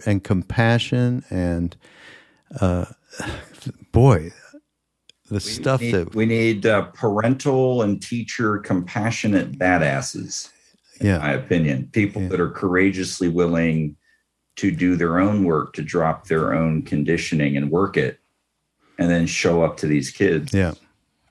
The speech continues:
Speaker 2: That's
Speaker 1: That's
Speaker 2: what
Speaker 1: a
Speaker 2: they
Speaker 1: tall order, boy. You just, oh, God.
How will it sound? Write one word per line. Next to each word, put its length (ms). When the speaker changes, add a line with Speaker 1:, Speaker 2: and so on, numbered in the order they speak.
Speaker 2:
That's 100
Speaker 1:
That's 260
Speaker 2:
what 60
Speaker 1:
a 40
Speaker 2:
they 100
Speaker 1:
tall 400
order, 460
boy. 580
You 120
just, 360
oh, 280
God. 480